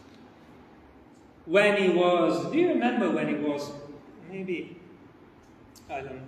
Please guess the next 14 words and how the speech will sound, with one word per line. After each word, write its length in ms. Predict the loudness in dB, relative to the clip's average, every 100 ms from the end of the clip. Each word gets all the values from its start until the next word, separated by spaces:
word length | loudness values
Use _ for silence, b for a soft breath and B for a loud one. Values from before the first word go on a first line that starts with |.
| -14
didn't 320 | -10 -10 -8 -8
wrote 240 | -8 -10
it. 120 | -14 B B B 4
Do 80 | 6
you 40 |
remember 360 | 8 8 6 6
when 360 | 6 4 2
Peter 680 | 0 0 2 2 2 -4 -10 -14 -16 -18 -6
was, 520 | 2 4 6 6 6
uh, 680 | 8 8 6 0 -6 -10 -14 -4
uh, 60 | 2
I 960 | 4 4 4 2 0 -4 -8 -12 -14
think 140 | -12 -8
he's, 320 | -8 -8